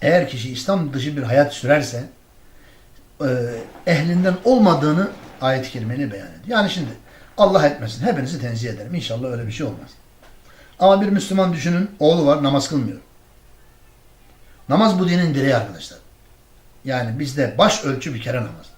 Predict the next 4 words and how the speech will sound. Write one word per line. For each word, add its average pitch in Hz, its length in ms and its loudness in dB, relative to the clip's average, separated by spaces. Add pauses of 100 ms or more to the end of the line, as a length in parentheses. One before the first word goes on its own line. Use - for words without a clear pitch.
(1400)
Yani 143 440 2 (180)
ilk 240 280 2
imtihan 185 440 4
namaz. 127 400 0